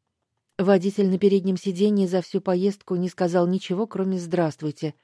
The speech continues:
У меня не было голоса, Тема был не из болтливых, так что ехали мы в абсолютной тишине.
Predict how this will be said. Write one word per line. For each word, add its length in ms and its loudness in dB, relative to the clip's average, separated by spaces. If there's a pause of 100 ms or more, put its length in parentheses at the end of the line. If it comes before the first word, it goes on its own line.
(1040)
У 40 2
меня 220 4
не 160 2
было 180 2
голоса, 520 0
Тема 340 2
был 220 2
не 160 0
из 100 -4
болтливых, 760 -4 (560)
так 200 0
что 160 0
ехали 480 2
мы 160 2
в 80 0
абсолютной 600 0
тишине. 600 -6